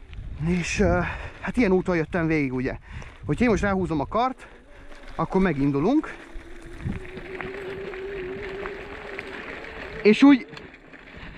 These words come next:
nem tudom, a hang mennyire adja vissza, de azért pattogós.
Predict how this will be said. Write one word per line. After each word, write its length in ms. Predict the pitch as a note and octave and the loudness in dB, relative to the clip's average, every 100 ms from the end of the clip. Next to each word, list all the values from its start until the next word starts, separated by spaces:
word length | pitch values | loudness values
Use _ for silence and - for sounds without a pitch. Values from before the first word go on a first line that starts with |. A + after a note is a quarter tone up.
| - - | -10 4
nem 200 | G#3+ D4 | 6 8
tudom, 240 | E4+ C4 | 8 8
a 60 | G#3 | 8
hang 220 | G#3+ A3 | 6 6
mennyire 360 | A3 A3 G#3 G#3 | 6 8 6 6
adja 260 | F#3 F3+ | 4 4
vissza, 560 | E3+ F#3 - G#3 G#3+ C#4+ - - - - - - - - - | 2 0 0 2 2 2 -4 -20 -20 -20 -20 -20 -20 -18 0
de 120 | G3 | 4
azért 240 | A3+ B3+ B3 | 6 4 4
pattogós. 840 | D4 - G#3 F3 F#3+ C4+ - | 2 4 2 4 4 4 0